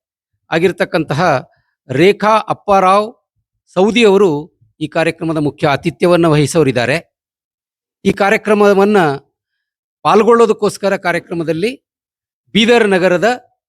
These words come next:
ಗಣ್ಯಾತಿ ಗಣ್ಯ ವ್ಯಕ್ತಿಗಳು, ಪ್ರತಿಷ್ಠಿತರು,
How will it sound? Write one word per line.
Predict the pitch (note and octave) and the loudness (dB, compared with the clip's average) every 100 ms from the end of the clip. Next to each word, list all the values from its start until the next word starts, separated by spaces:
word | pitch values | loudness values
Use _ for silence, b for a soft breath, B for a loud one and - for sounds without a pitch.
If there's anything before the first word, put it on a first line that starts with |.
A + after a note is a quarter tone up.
| _ _ _ _ _ _ _ _ F3+ | _ _ _ _ _ _ _ _ -2
ಗಣ್ಯಾತಿ | F#3 A3+ A3 F#3+ | 2 0 -2 -2
ಗಣ್ಯ | F#3 F3+ | -2 0
ವ್ಯಕ್ತಿಗಳು, | D#3+ - F3+ F3+ A3+ A#3+ _ _ _ _ _ _ _ _ _ | -2 -4 -4 0 -2 -4 _ _ _ _ _ _ _ _ _
ಪ್ರತಿಷ್ಠಿತರು, | - - E3+ F#3 - F#3 A3+ A#3+ _ | -12 -4 -2 -2 0 2 2 -2 _